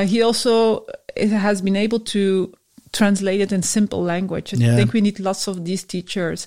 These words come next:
Speaker 2: Yeah.
Speaker 1: like us also, that, because we also explain in a simple way.
Speaker 2: Yeah.
Speaker 1: Lots of, before, at least also in some of my own teachers, they make it so complex and
Speaker 2: Yeah.
Speaker 1: so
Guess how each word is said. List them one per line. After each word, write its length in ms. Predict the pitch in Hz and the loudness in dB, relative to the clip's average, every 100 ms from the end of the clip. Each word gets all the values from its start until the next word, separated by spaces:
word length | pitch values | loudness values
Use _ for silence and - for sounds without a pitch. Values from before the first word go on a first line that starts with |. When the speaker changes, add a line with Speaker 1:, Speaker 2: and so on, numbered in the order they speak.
| - | -2
Speaker 2:
Yeah. 160 | 123 - - _ - | -2 -2 -8 _ -4
Speaker 1:
like 260 | 185 185 - | 0 0 2
us 300 | 208 220 - | 2 2 0
also, 560 | 208 220 220 233 233 214 | 0 0 0 2 2 0
that, 260 | 180 - _ | -2 -6 _
because 360 | 190 180 175 - | -6 -2 -4 -2
we 120 | 196 | -2
also 380 | 185 190 202 214 | 0 0 0 -2
explain 420 | 190 - 190 185 | -4 -6 -6 -6
in 100 | 185 | -6
a 60 | 175 | -6
simple 480 | - 196 196 214 214 | -2 -2 -2 0 0
way. 260 | 214 220 | 2 2
Speaker 2:
Yeah. 180 | - - - - | 2 2 -2 -4
Speaker 1:
Lots 280 | 185 202 - | -2 0 0
of, 200 | 220 - _ _ _ _ _ _ - | -2 -4 _ _ _ _ _ _ 2
before, 580 | 214 214 208 196 226 233 | 4 4 0 2 4 4
at 300 | 202 180 208 | 2 0 -2
least 200 | 202 202 | 0 -2
also 220 | - 190 | -2 -2
in 160 | 185 170 | -2 -2
some 220 | 196 185 | -2 -2
of 100 | 175 | -2
my 160 | 170 | 0
own 160 | 170 220 | 0 0
teachers, 320 | 220 220 202 | -2 -6 -6
they 200 | 180 165 | -4 -4
make 240 | 175 190 - | -2 -4 -8
it 100 | - | -12
so 240 | - 240 | -6 -6
complex 580 | - 269 262 247 269 127 | -2 -2 0 0 0 2
and 140 | 123 | 4
Speaker 2:
Yeah. 60 | 127 | 4
Speaker 1:
so 300 | 220 220 | 2 2